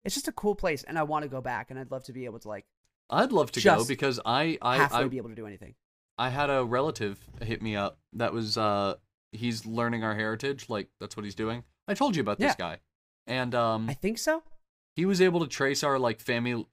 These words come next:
Speaker 2: family lineage down to a neighborhood in Italy.
Speaker 1: No way. You did not tell me this.
Speaker 2: So I'd love to go to that city. No, I just told you
Speaker 1: That's
Speaker 2: that,
Speaker 1: really
Speaker 2: like,
Speaker 1: cool.
Speaker 2: someone from ancestry dot com hit me up, and he was like, "Hey, just took a D N A test, and it says that we're, like,
Speaker 1: Oh.
Speaker 2: first or second
Speaker 1: Yes.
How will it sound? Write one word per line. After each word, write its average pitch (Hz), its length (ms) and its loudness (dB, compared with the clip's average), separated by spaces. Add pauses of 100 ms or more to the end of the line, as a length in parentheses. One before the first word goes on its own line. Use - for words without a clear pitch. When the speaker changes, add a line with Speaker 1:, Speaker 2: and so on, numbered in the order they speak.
(100)
Speaker 2:
family 123 320 0
lineage 113 640 -2 (200)
down 123 260 2
to 113 240 -2
a 107 380 -2 (320)
neighborhood 95 760 -6 (240)
in 90 400 -6 (180)
Italy. 85 320 -10 (1040)
Speaker 1:
No 170 100 0
way. 180 340 4
You 151 200 -6
did 240 120 -4
not 175 220 2
tell 117 160 -10
me 110 80 -12
this. 76 400 -18
Speaker 2:
So 151 220 2
I'd 135 100 2
love 175 160 8
to 160 80 -2
go 131 100 6
to 120 60 4
that 107 200 0
city. 95 260 0 (160)
No, 208 160 8
I 196 120 8
just 208 200 4
told 196 220 6
you 180 40 6
Speaker 1:
That's 196 80 6
Speaker 2:
that, 190 60 6
Speaker 1:
really - 80 2
Speaker 2:
like, 147 120 4
Speaker 1:
cool. - 80 0
Speaker 2:
someone 156 340 4
from 143 280 4
ancestry 123 580 0
dot 117 200 0
com 110 240 0
hit 110 160 -4
me 113 160 -2
up, 110 160 0
and 120 60 -6
he 117 40 -4
was 117 80 -4
like, 131 120 -2
"Hey, 190 180 4
just 147 160 -4
took 170 160 -4
a - 20 -6
D 143 160 -4
N 147 80 -2
A 147 120 0
test, 151 340 0
and 139 120 -2
it 113 80 -2
says - 240 0
that 127 140 0
we're, 135 180 4
like, 127 200 2
Speaker 1:
Oh. 160 220 -6
Speaker 2:
first 143 260 0
or 139 80 -2
second 127 360 -4
Speaker 1:
Yes. 113 100 2